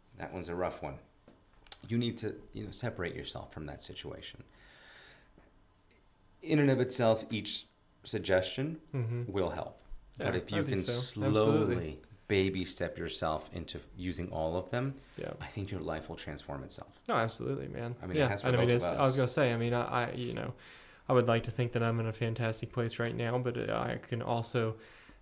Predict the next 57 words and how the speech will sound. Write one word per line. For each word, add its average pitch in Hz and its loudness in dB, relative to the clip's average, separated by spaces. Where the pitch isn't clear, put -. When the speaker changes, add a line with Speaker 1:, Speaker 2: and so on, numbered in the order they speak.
Speaker 2:
very 117 6
openly 117 2
admit 113 0
that 113 -2
it 113 -2
took 120 -2
years 117 0
to 120 -10
get 120 0
here. 110 -4
You 120 -4
know, 117 -2
like, 117 -4
these 117 -4
processes 117 -2
aren't 113 -2
something 113 -2
that 113 -4
happen 117 -2
overnight, 123 2
and 120 -6
these 117 -6
are 117 -4
things 113 -4
that - -8
you 120 -10
kinda 113 -4
have 113 -2
to 117 -2
apply 120 -2
to 120 -8
your 117 -4
daily 127 4
and 113 -2
make 123 2
Speaker 1:
<clears throat> 131 4
Speaker 2:
habits 131 2
of, 135 2
and 127 -2
it, 160 -4
it's, - -6
it's 180 -8
slow. 123 -2
Speaker 1:
You 135 2
know, 139 6
Speaker 2:
But 147 4
Speaker 1:
it's - -4
a 151 -2
good 135 4
example, 117 2
actually, 127 -2
for 110 -8
both 90 0
of 98 -4
us. 127 -6
Speaker 2:
What's 123 0
that? 120 -4